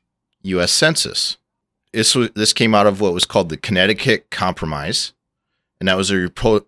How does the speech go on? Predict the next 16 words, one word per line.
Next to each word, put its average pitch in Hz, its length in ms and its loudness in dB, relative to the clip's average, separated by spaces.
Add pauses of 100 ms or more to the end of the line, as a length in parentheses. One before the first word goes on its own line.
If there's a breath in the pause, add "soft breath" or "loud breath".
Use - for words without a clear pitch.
uh, 85 160 -4
proposal 120 640 0
for 92 180 -4
two 170 300 -2
houses 107 680 0 (640)
in 98 120 0
a 92 60 0
legislature 95 920 -2 (680)
one 110 220 2
based 107 300 2
on 90 160 0
equal 107 320 -2
representation 92 840 -2
for - 160 -8
each 87 240 -4
state - 340 -4